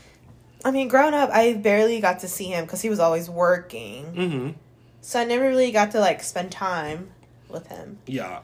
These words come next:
Speaker 2: I mean, I never really knew my father. Um, I mean, he was, I mean, I knew him when I was younger, but when you're young, you don't really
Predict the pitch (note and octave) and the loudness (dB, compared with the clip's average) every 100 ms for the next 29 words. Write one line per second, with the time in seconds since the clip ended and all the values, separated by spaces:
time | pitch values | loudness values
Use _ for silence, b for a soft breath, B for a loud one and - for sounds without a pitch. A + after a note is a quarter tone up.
0 | - D3 D#3+ D#3 D3 D#3 C3+ B2 A2+ A2+ | -2 2 2 2 -2 0 -2 -2 -6 -6
1 | G#2+ A2 G#2+ G2+ G2+ F#2 G2 F#2 D#2+ E2+ | -6 -6 -8 -12 -14 -16 -14 -14 -12 -14
2 | - F#2 F2+ B B B B _ D#3+ F3 | -18 -20 -20 B B B B _ 0 0
3 | D#3 D3+ D3 C#3 - E3+ D#3+ D#3 C#3 - | 0 0 -2 -6 -6 -6 -2 -2 -4 -8
4 | - - B2 C3 B2 A#2+ C3 - - _ | -12 -14 -10 -8 -8 -8 -8 -8 -14 _
5 | A#2+ C#3+ E3+ F#3+ C#3 A#2+ B2 C3 D#3 C#3 | -6 -4 -2 -2 -2 -4 -6 -4 -6 -4
6 | B2 C3 C3 B2 C3 B2 A#2 G2+ A2+ A2+ | -4 -2 -2 -2 -4 -4 -6 -8 -6 -4
7 | G#2+ | -6